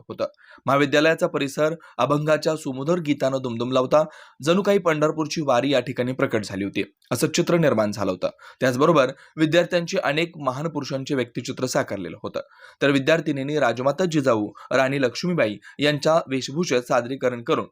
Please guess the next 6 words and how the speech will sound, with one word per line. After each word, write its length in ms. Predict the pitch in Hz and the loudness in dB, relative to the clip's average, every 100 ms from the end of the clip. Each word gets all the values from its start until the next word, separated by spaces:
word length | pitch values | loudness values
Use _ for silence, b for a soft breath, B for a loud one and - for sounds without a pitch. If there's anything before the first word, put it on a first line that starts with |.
| B B | B B
महाराष्ट्राच्या 600 | 147 160 165 147 139 139 | 0 2 0 -4 0 0
संस्कृतीचं 720 | 151 127 113 120 117 120 123 131 127 | 2 -4 -6 -6 -6 -4 -2 0 0
दर्शन 280 | 123 101 | -2 -4
घडवलं. 320 | 95 98 110 - - _ B B B B | -6 0 2 0 -2 _ B B B B
दौलत 320 | 165 185 208 196 | 4 6 4 0
विश्वास, 400 | 196 196 196 | 0 2 2